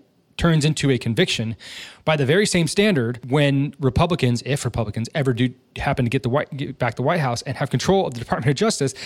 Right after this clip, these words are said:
then they could go after Hillary Clinton and they could throw her in jail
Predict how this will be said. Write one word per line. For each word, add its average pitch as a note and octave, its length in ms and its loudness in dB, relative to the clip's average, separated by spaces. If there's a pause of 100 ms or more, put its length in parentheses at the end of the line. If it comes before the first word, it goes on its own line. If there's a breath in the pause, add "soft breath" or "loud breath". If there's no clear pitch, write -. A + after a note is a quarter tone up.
(140 loud breath)
then D#3+ 100 -2
they G3 100 4
could E3+ 160 0
go F#3 200 2
after E3+ 400 0
Hillary C3+ 240 2
Clinton C#3 340 -2 (240 loud breath)
and C#3+ 80 2
they G#3 60 6
could D#3 120 2
throw F#3 200 2
her F3 160 4
in D3+ 100 2
jail D3 340 0